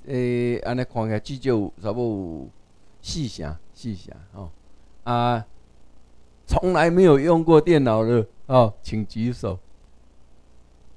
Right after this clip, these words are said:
诶，无几个 <laughs> 哦，安尼足赞的啦吼。啊，无要紧哦。电脑你即马吼，阮今仔开始吼，你甲当作电脑是一个迄个家电、家庭的电器啦吼。即马真侪人，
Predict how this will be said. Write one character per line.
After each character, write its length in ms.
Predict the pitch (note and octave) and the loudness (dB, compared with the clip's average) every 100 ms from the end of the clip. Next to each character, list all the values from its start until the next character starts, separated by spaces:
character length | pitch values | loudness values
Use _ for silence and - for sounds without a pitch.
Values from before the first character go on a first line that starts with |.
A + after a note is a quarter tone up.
| - | -4
诶， 140 | E3+ G#3 | 0 2
无 180 | F3+ F3 G3 | 2 2 4
几 320 | G3+ A#2+ A#2+ | 4 6 4
个 100 | - - | 2 -2
<laughs> 40 | C3 | 4
哦， 200 | E3+ C3 | 6 6
安 100 | C3+ | 6
尼 160 | C#3+ C#3 - - | 2 0 -6 -2
足 240 | D#3+ D#3 - | 0 0 2
赞 260 | E3 C3+ G#2+ | 6 6 6
的 160 | F#2 | 0
啦 140 | F#2 G2 | -2 -2
吼。 200 | A#2 A2 - - - - | 0 -2 -6 -18 -14 -4
啊， 100 | C#3+ C#3 - - | -2 -2 -10 -4
无 80 | G#2 | 0
要 80 | A2 | 0
紧 180 | A#2 F#2 - | -2 -6 -12
哦。 140 | G#2 F2 - - - | -12 -12 -14 -20 -4
电 160 | G#2+ A2+ | 0 4
脑 200 | D3 B2+ | 4 2
你 140 | C3 | 0
即 160 | C3+ C#3 | -4 -2
马 180 | C3+ A2 | 0 0
吼， 220 | G#2 - | -2 -4
阮 160 | D3 B2+ | -4 -4
今 140 | A#2+ | 0
仔 140 | C3 A#2 | 0 0
开 260 | G#2 G#2+ | -2 -4
始 260 | G#2+ B2+ G#2 | -4 -4 -2
吼， 120 | G2 E2+ _ - - - - | -4 -8 _ -20 -20 -16 -8
你 100 | B2+ | -4
甲 160 | B2 - - | -4 0 4
当 200 | B2 A2 | 4 4
作 160 | B2+ | 0
电 240 | A#2+ G2 F#2+ | -2 -2 -2
脑 200 | A2+ G#2 | -2 -4
是 160 | - | -6
一 200 | E2+ F#2 | -14 -10
个 80 | E2+ | -6
迄 220 | F#2 G#2 | -4 -2
个 160 | G2+ F#2+ - | -4 -6 -4
家 300 | A2+ G2+ A2+ - | -2 -2 -4 -4
电、 240 | G#2 D#2 - - _ _ - - - - - | -4 -4 -10 -20 _ _ -20 -20 -20 -20 -8
家 220 | A2 G#2+ | -2 -2
庭 260 | A2 G2+ G2 | 0 -4 -4
的 160 | G2+ F#2+ - | -6 -8 -12
电 220 | F2 E2+ | -10 -10
器 220 | - D2 | -10 -16
啦 120 | D#2+ E2 | -16 -14
吼。 160 | F#2+ G#2+ | -14 -6
即 80 | |
马 100 | F#3+ | -2
真 180 | F3+ E3+ | 0 0
侪 120 | D3 | 2
人， 260 | B2+ C3 | 2 2